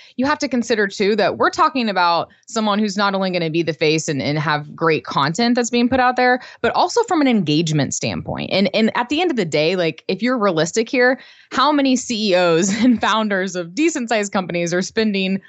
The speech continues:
loads of time on LinkedIn, sending messages and connection requests and engaging? You know, it's just not realistic. And so it looks more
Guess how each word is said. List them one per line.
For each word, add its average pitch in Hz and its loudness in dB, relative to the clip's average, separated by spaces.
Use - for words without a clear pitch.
loads 226 2
of 214 0
time 175 0
on 175 0
LinkedIn, 156 0
sending 151 0
messages 147 0
and 143 2
connection 135 0
requests 131 -2
and 131 -2
engaging? 82 -4
You 220 4
know, 208 2
it's 202 -4
just 233 0
not 156 0
realistic. 135 -4
And 220 2
so 247 4
it 220 2
looks 220 -4
more 170 2